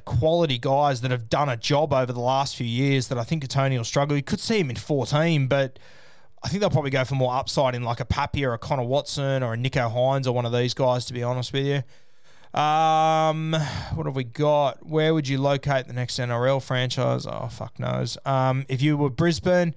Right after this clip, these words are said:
and you had cap space, would you make a massive play for K P? Yeah, probably would, eh? K P or Cam Munster, one of the two, I think. Uh, hands free.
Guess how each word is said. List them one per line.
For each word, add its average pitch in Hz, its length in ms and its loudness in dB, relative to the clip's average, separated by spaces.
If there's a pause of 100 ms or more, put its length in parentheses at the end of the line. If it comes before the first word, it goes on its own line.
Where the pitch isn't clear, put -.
(280)
and 139 100 -4
you 120 80 0
had 131 160 -2
cap 160 300 0
space, 156 420 0
would 143 140 -4
you 139 60 -4
make 131 180 0
a 131 40 -2
massive 123 300 -4
play 120 220 -2
for 117 100 -12
K 110 300 -4
P? 139 600 -2 (800)
Yeah, 107 160 -8
probably 147 300 -6
would, 117 180 -4
eh? 117 220 0
K 123 240 -2
P 113 380 -2
or 110 320 -8
Cam 110 340 -10
Munster, 110 420 -6
one 110 160 -6
of 110 80 -8
the 120 80 -16
two, 120 260 -8
I 117 120 -6
think. 135 340 -8 (1120)
Uh, 120 240 0
hands 123 380 0
free. 147 480 -2